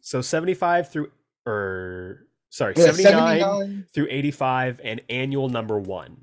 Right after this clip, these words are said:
Speaker 1: Those are the
Speaker 2: Yeah.
Speaker 1: ones you're gonna bu-, wanna read up on. Um, unless you are, uh, listener Mike Cox, which I don't know if you know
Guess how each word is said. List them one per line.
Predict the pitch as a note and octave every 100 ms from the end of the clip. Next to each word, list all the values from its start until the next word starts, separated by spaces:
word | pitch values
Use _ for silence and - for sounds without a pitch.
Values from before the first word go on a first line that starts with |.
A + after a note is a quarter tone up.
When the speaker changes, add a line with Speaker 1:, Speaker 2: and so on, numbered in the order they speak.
| C3+
Speaker 1:
Those | A2 A2
are | C3+
the |
Speaker 2:
Yeah. | C3+
Speaker 1:
ones | A2+ A#2+
you're | A2+
gonna | G#2
bu-, | G#2+ A2+ -
wanna | A#2 G#2 G2 F#2+ _ _ _ - -
read | A2+ A2+
up | C3+ E3
on. | E3+ E3+ E3+ E3+ _ _ - - -
Um, | G#2 G2 F#2 F2+ F2+ F2+ G#2+ - - - _ _ - -
unless | G#2 A2+ - -
you | A#2
are, | A#2 G#2+ G#2+ G2+ -
uh, | G#2 G2+
listener | G2+ G#2+ B2
Mike | A2 G#2+
Cox, | - C3+ E3 - - - -
which | G#2 G2 - - - _ - - - _
I | G#2+
don't | A2 G#2 A2
know | A2 A2+
if | G#2+ -
you | A#2 A#2
know | A2+ A#2 B2+ E3